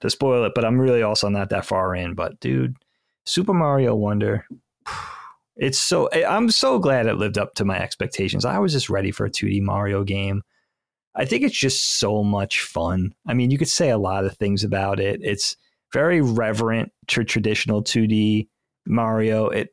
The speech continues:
it's very referential. Like, I could see some Mario two in there. I could see some Mario three for sure. There's some Super Mario World in there. Like, there's a,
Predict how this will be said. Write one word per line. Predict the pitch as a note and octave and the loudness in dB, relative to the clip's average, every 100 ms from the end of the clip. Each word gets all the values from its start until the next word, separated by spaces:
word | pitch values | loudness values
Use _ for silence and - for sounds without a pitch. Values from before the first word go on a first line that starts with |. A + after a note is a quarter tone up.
| _ | _
it's | - | -8
very | - A#2 B2 | -2 0 2
referential. | B2 A#2 A2 A2+ G#2 G#2 G#2+ A#2 G#2+ | 2 0 0 0 0 0 0 2 2
Like, | G2 | 0
I | G#2+ A2+ | -2 -2
could | A#2+ | -2
see | A2 - - C3 B2+ A#2+ A2+ - _ _ _ - | -2 -2 0 2 2 2 0 -2 _ _ _ -8
some | - G2 | -2 0
Mario | F#2+ F2 A2+ D3 E3 | 0 0 0 2 0
two | - A3 | 2 2
in | B2 G2 | 2 2
there. | F2+ F2+ | 0 -2
I | F#2 | -4
could | - | -4
see | A2+ - B2+ | -4 0 0
some | A#2+ C3 A#2+ | 0 0 0
Mario | B2 B2 B2+ C3 | 0 0 2 2
three | C3 F3 F#3 A2 | 0 2 2 2
for | - G2 | 0 -4
sure. | - F#2+ F2+ | -2 -2 -2
There's | F#2 G#2 G#2 - _ _ _ | -2 -2 -4 -6 _ _ _
some | - C3 | -2 0
Super | - C#3+ D#3 | 0 0 2
Mario | E3 D#3 C3 G#2+ G2+ G2 - - _ | 2 2 2 2 0 0 -6 -12 _
World | A#2+ A2 G2+ G2 | -2 0 0 -2
in | F#2 | -2
there. | F#2 F#2+ | -2 -2
Like, | G#2 G2+ | -2 -2
there's | C#3+ D#3+ D#3+ | 0 0 2
a, | E3 | 0